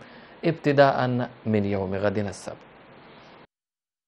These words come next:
قال قائد بحري كبير إنه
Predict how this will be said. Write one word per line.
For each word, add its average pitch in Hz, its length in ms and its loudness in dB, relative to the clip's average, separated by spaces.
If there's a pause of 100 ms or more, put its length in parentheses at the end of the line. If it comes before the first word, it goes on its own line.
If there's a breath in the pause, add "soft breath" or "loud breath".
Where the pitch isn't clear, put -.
(2750 loud breath)
قال 214 160 10
قائد 220 380 6
بحري 170 600 4
كبير 151 360 4
إنه 156 500 4